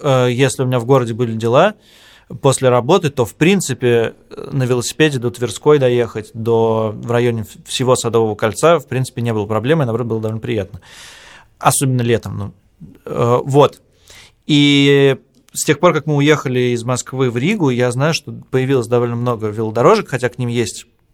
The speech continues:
претензии. Я щас посмотрел карту, карту, конечно, много велодорожек просто по парку сделано, то есть они как бы не отвечают на вопрос, не решают проблему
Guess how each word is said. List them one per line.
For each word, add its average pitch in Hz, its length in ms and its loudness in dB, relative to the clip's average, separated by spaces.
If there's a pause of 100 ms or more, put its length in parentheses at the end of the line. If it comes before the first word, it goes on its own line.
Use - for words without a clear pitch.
(500)
претензии. 147 400 0
Я 117 60 0
щас 110 140 -10
посмотрел 117 340 -2
карту, 120 340 -4
карту, 151 320 0
конечно, 110 400 -8
много 110 320 -2
велодорожек 117 460 -2
просто - 200 -8
по 120 100 -4
парку - 340 -2 (240)
сделано, 117 560 0 (500)
то 123 80 0
есть 120 180 -2
они 117 160 -6
как 113 140 -4
бы 113 100 -4
не 117 300 -2 (300)
отвечают 127 580 0
на 120 100 -4
вопрос, 117 360 0
не 120 80 -2
решают 117 320 0
проблему 113 520 -2